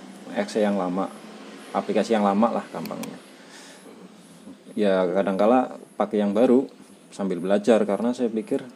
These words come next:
ini perubahannya drastis banget ya, transformasi ya. <laughs> Transformasi layoutnya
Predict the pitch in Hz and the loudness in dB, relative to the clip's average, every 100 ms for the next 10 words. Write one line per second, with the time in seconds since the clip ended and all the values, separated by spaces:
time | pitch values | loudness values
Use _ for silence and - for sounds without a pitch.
0 | - - - - - 117 139 131 113 107 | -20 -20 -20 -10 0 2 2 4 4 4
1 | 101 101 120 104 98 - - 120 139 - | 2 2 2 2 -2 -4 0 0 2 0
2 | - 104 101 107 104 104 104 110 101 - | 0 0 0 -2 -2 -2 -2 -4 -4 -4
3 | 113 - - - - - - - - 110 | -4 -4 -6 -8 -8 -6 -6 -6 -2 0
4 | 104 104 104 104 107 123 131 123 - - | 0 0 2 2 4 4 4 0 -6 -8
5 | - - - - - 120 117 120 - 127 | -8 -10 -10 -6 4 4 6 4 4 6
6 | 131 131 131 | 6 6 4